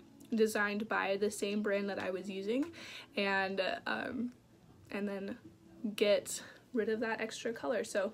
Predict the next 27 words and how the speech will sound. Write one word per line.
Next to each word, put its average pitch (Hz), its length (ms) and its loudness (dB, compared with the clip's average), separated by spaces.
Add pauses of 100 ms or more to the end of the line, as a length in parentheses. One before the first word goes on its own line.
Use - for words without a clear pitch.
(100)
super 294 280 0
easy. 254 460 2 (340)
Um, 202 240 6
direct 233 320 4
dyes 247 380 4
are 214 260 2
awesome. 285 500 0 (280)
They're 220 100 6
actually 220 320 2
ammonia 214 420 2
free, 214 380 -2
so 196 460 4 (320)
they're 214 80 4
a 214 60 4
lot, 220 480 2 (100)
in 214 100 0
my 208 140 2
opinion, 208 520 -2
safer 262 600 0 (920)
than 233 200 4
a 214 80 2
lot 202 180 4
of 208 120 0
different 208 340 0
hair 214 160 0
colors, 262 360 4
which 226 300 4